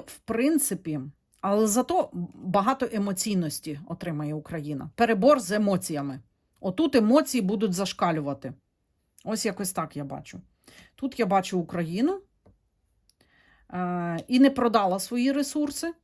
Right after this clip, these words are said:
А з другого боку, хто трошечки розуміється. По-перше, перший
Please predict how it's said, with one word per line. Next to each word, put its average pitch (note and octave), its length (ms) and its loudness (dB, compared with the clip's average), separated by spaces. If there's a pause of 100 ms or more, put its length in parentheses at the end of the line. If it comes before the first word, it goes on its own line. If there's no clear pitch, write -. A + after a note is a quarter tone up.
(220)
А G#3 120 -2
з F#3 60 -2
другого D#4 320 4
боку, D#3 480 -2 (220)
хто E4+ 460 -2 (580)
трошечки C#4 640 -4 (140)
розуміється. G3+ 840 -2
По-перше, D4 680 -2 (260)
перший A3+ 500 0